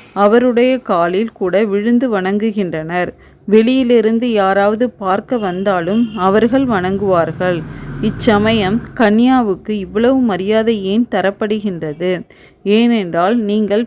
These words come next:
பிரம்மகுமார் குமாரிகள் இல்லையா? கன்யாக்கள் நீங்கள் பெரும்பான்மையாக இருக்கின்றீர்கள். சிவசக்தி பாண்டவ சேனை என பாடப்பட்டிருக்கின்றது. இதில் ஆண்களும் உள்ளனர்,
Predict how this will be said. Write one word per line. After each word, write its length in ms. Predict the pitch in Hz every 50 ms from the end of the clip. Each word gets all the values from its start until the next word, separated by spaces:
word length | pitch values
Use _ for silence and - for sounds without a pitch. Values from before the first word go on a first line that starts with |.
| - 175
பிரம்மகுமார் 800 | 196 190 202 220 240 262 - - 247 202 202 208 208 220 226
குமாரிகள் 640 | 220 - 202 196 202 214 220 226 233 - 233 226 226
இல்லையா? 640 | 214 196 180 165 156 156 151 165 175 175 165 165 - _ - - _ _ _ -
கன்யாக்கள் 600 | 208 208 208 220 233 233 233 220 226 - 233 233
நீங்கள் 520 | 226 214 202 196 190 185 185 202 247 254 - _ -
பெரும்பான்மையாக 920 | 214 202 220 233 233 226 233 233 226 220 214 208 202 196 196 208 226 262
இருக்கின்றீர்கள். 920 | 247 214 180 170 - - 185 175 165 165 165 165 160 - 196 180 180 170 170 - _ - - _ - - - -
சிவசக்தி 680 | 226 226 247 269 262 - 254 233 - _ 269 254 233 -
பாண்டவ 480 | - 196 190 202 208 233 226 220 233
சேனை 440 | 226 - - 208 202 202 214 233 240
என 220 | 226 202 185 175 165 -
பாடப்பட்டிருக்கின்றது. 1300 | - 175 185 196 226 220 220 233 196 - 180 175 165 165 - - 180 170 160 165 170 165 160 180 190 185 - - - - - - - -
இதில் 280 | - 220 208 233 220 208
ஆண்களும் 640 | 185 185 196 214 233 226 226 240 240 254 254 240
உள்ளனர், 540 | 220 196 175 170 165 165 175 170 170 165 -